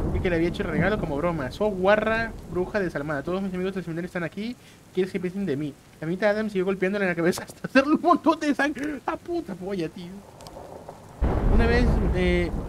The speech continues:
una vez más me vendría muy bien su ayuda. Quiero ampliar el rancho, pero el territorio contiguo pertenece a unos putos gilipollas que piden una burrada. Hoy tendré una reunión formal con ellos y quiero unos cuantos de sus agentes vengan a,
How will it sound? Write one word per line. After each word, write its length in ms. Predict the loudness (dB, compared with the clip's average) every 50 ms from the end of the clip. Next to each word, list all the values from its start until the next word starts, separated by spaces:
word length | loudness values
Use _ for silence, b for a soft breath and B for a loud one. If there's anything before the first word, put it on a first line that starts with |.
| -4 -2
una 180 | 0 2 2
vez 240 | 2 2 2 2 2
más 120 | 0 0
me 80 | 0 -2
vendría 260 | -2 -2 -2 -2 -2
muy 120 | -2 0 2
bien 120 | 2 2
su 80 | 2 0
ayuda. 200 | 0 2 0 0
Quiero 160 | 0 -2 -2
ampliar 180 | 0 -2 -2
el 60 | -2 -2
rancho, 220 | -4 -6 -6 -4
pero 120 | -4 -4
el 80 | -4 -4
territorio 680 | -4 -6 -6 -6 -6 -6 -4 -4 -2 -2 -2 -2 -4 -6 -8 -12 -14 -14 -16 -18 -18 -18 -18 -18 -16 -16 -16 -16 -16 -18 -10 -8
contiguo 440 | -6 -6 -6 -4 -4 -2 0 0 -2
pertenece 260 | -2 -4 -4 -4 -2
a 20 |
unos 140 | -2 -4 -4
putos 200 | -4 -6 -4 -2
gilipollas 360 | -2 -2 -2 0 -2 -2 -2
que 100 | -2 -4
piden 300 | -4 -2 -2 0 -2 -2
una 120 | -2 -2 -2
burrada. 300 | -4 -2 -4 -4 -2 -4
Hoy 80 | -4
tendré 200 | -4 -6 -4 -4
una 120 | -4 -4 -4
reunión 180 | -4 -6 -6
formal 280 | -6 -6 -6 -4 -4 -4
con 140 | -4 -4 -4
ellos 340 | -2 -2 0 0 -2 -2 -2
y 80 | -4
quiero 180 | -2 -2 -2 -2
unos 160 | -4 -4 -6
cuantos 260 | -8 -6 -4 -4 -4
de 80 | -4 -6
sus 140 | -8 -10 -8
agentes 320 | -8 -6 -4 -4 -4 -4
vengan 200 | -4 -4 -4 -4
a, 120 | -4 -6